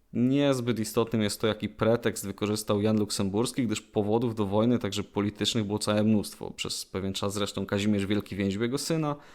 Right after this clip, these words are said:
a w dodatku zmontowana przez Bolka antyluksemburska koalicja musiała spędzać czeskiemu władcy sen z powiek.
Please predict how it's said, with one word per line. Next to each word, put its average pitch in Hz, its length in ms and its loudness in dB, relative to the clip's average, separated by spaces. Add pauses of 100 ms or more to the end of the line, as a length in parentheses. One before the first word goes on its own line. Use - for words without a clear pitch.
(180)
a 165 120 -2
w - 20 -6
dodatku 147 540 2
zmontowana 123 560 2
przez 107 220 0
Bolka 113 420 0
antyluksemburska 120 920 -2
koalicja 107 500 -2
musiała 143 420 0
spędzać 123 460 0
czeskiemu 107 460 0
władcy 98 340 -2
sen 95 220 -4
z - 60 -12
powiek. - 400 -10